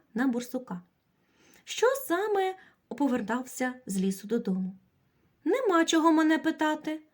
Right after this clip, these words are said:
набурмосився дядько Бурко. Я вам не віддовідковий борсук, а звичайний. Буркнув він і поліз у свій куток. Ну, добре, дітки, — мовила мама Лиска, —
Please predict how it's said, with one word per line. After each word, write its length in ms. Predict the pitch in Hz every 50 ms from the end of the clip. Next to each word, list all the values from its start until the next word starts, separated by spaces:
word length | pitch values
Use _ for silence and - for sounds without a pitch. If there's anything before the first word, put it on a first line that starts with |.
| _ _ _ _ -
набурмосився 680 | 254 262 240 247 302 294 294 302 302 294 311 277 - 294
дядько 380 | 254 247 294 294 294 - - 254
Бурко. 500 | 233 277 285 285 - - 285 285 285 - - _ _ - - _ _
Я 220 | - 240 311 440 381
вам 220 | 415 381 349 339
не 120 | 311 349
віддовідковий 760 | 370 427 415 339 381 381 415 415 415 - 285 277 277 269 269
борсук, 500 | 220 226 262 262 - - - 254 247 - -
а 160 | 226 285 269
звичайний. 720 | 277 359 415 415 - 285 247 233 226 220 220 220 233 226 - _ _ _ _ _ _ _ _
Буркнув 520 | - 185 254 392 523 539 - - 403 392
він 220 | 359 339 359 349 370 - _ -
і 80 | 220 185
поліз 440 | - - 180 180 196 302 415 -
у 40 | 214
свій 240 | 190 - - 247 277
куток. 480 | - - 196 180 - - 185 - - _ _ _ _ _ _ _ _ _ _ _
Ну, 180 | 330 349 392 381
добре, 360 | 262 277 233 185 185 185 180
дітки, — 420 | 175 180 180 180 - - 190 185 - -
мовила 360 | 196 190 190 185 180 180 185
мама 300 | 185 190 185 180 180 180
Лиска, — 400 | 190 269 392 494 - - - 294